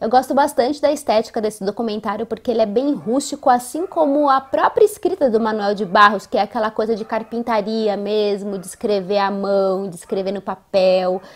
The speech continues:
O Manuel de Barros, ele tinha mania de escrever em vários bloquinhos, em caderninhos que ele fazia, todos eles artesanalmente.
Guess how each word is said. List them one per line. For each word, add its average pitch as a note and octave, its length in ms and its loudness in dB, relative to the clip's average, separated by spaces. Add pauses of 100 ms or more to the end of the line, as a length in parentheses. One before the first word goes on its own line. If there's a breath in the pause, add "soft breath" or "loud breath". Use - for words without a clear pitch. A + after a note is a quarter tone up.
(200 loud breath)
O F#3+ 60 -14
Manuel G3 340 -2
de F#3+ 120 -4
Barros, F#3+ 340 0
ele G3 180 0
tinha G3 260 -8
mania G3+ 460 -2
de F3+ 120 -8
escrever G3 680 -2 (240 loud breath)
em G#3 140 -4
vários B3 320 2
bloquinhos, A3+ 640 -2
em G3+ 100 -6
caderninhos G3 600 -4
que - 100 -8
ele G3 120 -6
fazia, G3+ 400 -4
todos B3 500 2
eles A3 280 0
artesanalmente. F#3+ 1200 -6